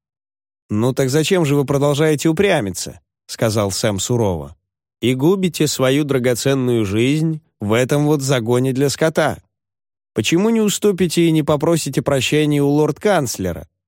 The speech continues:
что из-за вас его суд покрыл себя позором?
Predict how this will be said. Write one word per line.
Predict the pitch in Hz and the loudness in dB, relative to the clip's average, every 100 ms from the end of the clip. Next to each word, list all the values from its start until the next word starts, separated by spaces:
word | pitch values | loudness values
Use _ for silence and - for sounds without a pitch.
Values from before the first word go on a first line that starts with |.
| _ | _
что | - - | -10 -2
из-за | 117 120 120 165 | 0 0 0 0
вас | 190 208 143 | 2 0 0
его | 117 113 | -2 -2
суд | 107 - 156 - | 0 0 -2 -2
покрыл | 135 123 117 | -4 -2 -2
себя | 117 120 123 | -2 -2 0
позором? | 165 208 175 82 | 0 0 0 -2